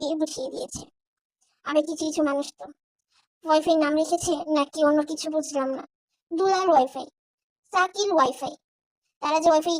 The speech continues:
চালাচ্ছে তাদের নামের মধ্যে তার ওয়াইফাই অ্যাড করেছে। আবার কিছু মানুষ তো টু পয়েন্ট জিরো নেট নাম রেখেছে।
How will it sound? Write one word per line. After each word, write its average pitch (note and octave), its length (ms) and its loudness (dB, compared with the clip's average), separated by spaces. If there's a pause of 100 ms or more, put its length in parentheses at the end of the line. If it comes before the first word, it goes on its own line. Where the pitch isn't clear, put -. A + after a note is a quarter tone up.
চালাচ্ছে E4 420 2
তাদের C#4+ 240 4
নামের C#4 280 0
মধ্যে D4+ 240 0 (160)
তার C#4+ 160 -4
ওয়াইফাই C4 300 4
অ্যাড C4 180 -2
করেছে। C#4 340 -4 (1600)
আবার D#4 200 0
কিছু E4 240 -4
মানুষ D#4 180 2 (140)
তো D#4 60 -2 (360)
টু G#4 80 -2 (100)
পয়েন্ট G#4 260 4
জিরো D#4+ 240 0
নেট C#4 160 -4 (340)
নাম C#4+ 180 -4
রেখেছে। D4 300 -14